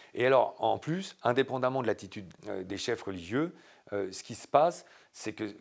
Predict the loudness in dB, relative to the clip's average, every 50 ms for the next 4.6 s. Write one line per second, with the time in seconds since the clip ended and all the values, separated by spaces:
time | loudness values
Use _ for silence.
0 | -6 -2 0 0 0 -2 -2 2 4 4 4 6 6 4 6 6 6 4 2 2
1 | -2 -10 -14 _ -20 -20 _ _ -14 -12 -10 -8 -8 -8 -10 -12 -12 -12 -12 -10
2 | -10 -10 -8 -4 2 4 4 4 2 0 -6 -8 -6 -4 -4 -4 -2 -2 -2 0
3 | 0 0 -2 -4 -8 -20 -20 -12 -8 -2 0 0 2 2 0 0 0 0 0 0
4 | 0 0 -2 -4 -4 -2 0 0 0 0 -2